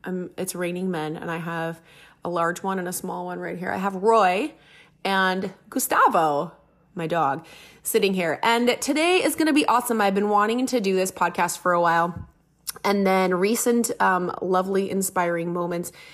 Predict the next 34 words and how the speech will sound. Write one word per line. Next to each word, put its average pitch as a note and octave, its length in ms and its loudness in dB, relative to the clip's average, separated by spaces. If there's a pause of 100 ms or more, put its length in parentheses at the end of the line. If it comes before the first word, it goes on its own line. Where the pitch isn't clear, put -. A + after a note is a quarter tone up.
(360)
um, E3+ 240 0
encouraged G#3 580 -2
me F#3 320 -2 (120)
to F#3+ 340 -2
just F3+ 360 -6 (140)
sit - 200 -2
down D#3+ 140 0
and D#3 80 -4
do E3+ 100 -4
this - 200 -6
because D#3+ 420 -6
it's - 160 -8
just, - 440 -8 (180)
um, - 380 -8
gonna F3 160 -2
be D#3+ 100 -4
amazing. C#3+ 480 -6
So, F#3 400 0 (720)
first G4 300 4
of E4 80 0
all, D4 240 6
a - 20 0
little C4 220 4
background. A3 1000 -2 (440)
Many D4 380 2
of C4+ 160 -4
you F3+ 280 0
have F3+ 120 -8
been E3+ 140 -6
listening D#3+ 320 -4
to - 100 -12
my D#3+ 80 -6
podcast - 680 -4
for G2+ 440 -6